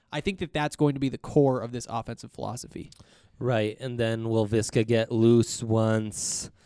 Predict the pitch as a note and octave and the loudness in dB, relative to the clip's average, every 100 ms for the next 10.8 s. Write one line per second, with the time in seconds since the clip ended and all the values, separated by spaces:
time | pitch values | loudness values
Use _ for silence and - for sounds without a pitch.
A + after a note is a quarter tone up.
0 | - - - _ - C#3+ C3 A#2+ B2+ B2+ | -20 -20 -20 _ 2 4 4 4 4 4
1 | B2+ A#2 - - C3 B2 B2 C3 A#2+ A#2+ | 4 0 -4 -2 0 0 0 0 2 0
2 | - - B2 B2 - B2+ A2+ B2 A#2 A#2+ | 0 0 0 0 0 0 2 0 0 -2
3 | - A2+ B2 B2 A#2+ A#2+ A#2 A2 - - | -2 -4 -4 -2 0 2 2 0 -2 -4
4 | B2 A#2+ A2 A2 A#2+ B2+ C3 A#2+ G#2+ G#2 | 0 0 0 -2 0 2 2 0 0 -2
5 | G2+ G2+ G2+ D3 A2+ F#2+ - _ _ B2+ | -2 -10 0 2 2 -2 -20 _ _ -10
6 | B2 C3 B2 A2 - C3+ A2+ A2 G#2+ A2+ | -6 0 2 0 0 -2 -2 -4 -4 -4
7 | A2 - A2+ G#2+ G#2 A2+ A2 A#2 A2+ A2+ | -4 -2 -2 0 -2 -4 -4 -4 -4 -4
8 | A2 - A2 - - _ - A#2+ A2 G#2 | -4 -2 -4 -4 -12 _ -8 -4 -2 -2
9 | G#2+ A2 A2 A2 A2 A2 A2 G#2+ G#2 - | 0 0 -2 -4 -6 -2 -2 0 -2 -2
10 | G#2 G2+ - B2 A2+ G#2 G#2+ G#2 | -8 -8 -10 -10 -8 -8 -8 -8